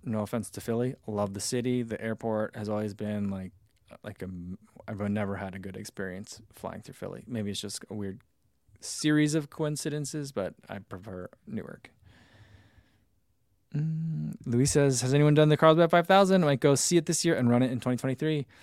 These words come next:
I mean, I hear it's a great race. Um,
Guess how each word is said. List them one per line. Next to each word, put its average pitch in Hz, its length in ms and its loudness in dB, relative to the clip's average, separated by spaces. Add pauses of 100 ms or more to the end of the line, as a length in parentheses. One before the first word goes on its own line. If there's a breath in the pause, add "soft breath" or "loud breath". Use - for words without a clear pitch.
(800 soft breath)
I 143 80 4
mean, 139 240 10
I 147 160 6
hear 156 180 8
it's 139 120 2
a 127 60 2
great 123 200 2
race. - 400 -10 (400)
Um, 110 420 0